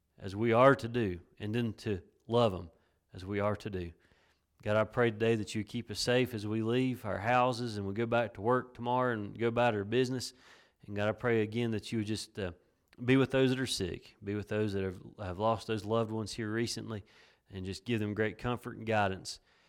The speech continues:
and knowing that you're by their side. And as your word says, you never leave us nor forsake us. And what a peace that should bring. We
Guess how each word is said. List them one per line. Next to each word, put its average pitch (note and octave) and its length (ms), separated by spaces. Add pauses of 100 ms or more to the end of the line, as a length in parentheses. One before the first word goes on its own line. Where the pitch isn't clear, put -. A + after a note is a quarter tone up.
(140)
and F#2+ 100
knowing G2+ 220
that F#2 180
you're G2 120
by G2 180
their G#2+ 140
side. F#2 440 (600)
And G2 80
as F2+ 160
your F#2 100
word G#2+ 220
says, A2+ 480 (180)
you G2 100
never F2+ 220
leave G#2 240
us G#2 160
nor A#2 140
forsake F#2 440
us. - 220 (640)
And F2 100
what G2 160
a - 20
peace G#2+ 300
that G2+ 160
should G2+ 220
bring. F2 260 (800)
We F2 160